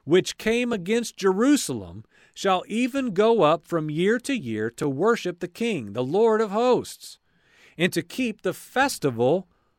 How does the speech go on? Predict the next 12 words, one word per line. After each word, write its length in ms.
of 120
Sukkot," 560
tabernacles. 840
Okay, 300
so 320
what 320
in 60
the 80
world? 440
We're 100
talking 340
about 320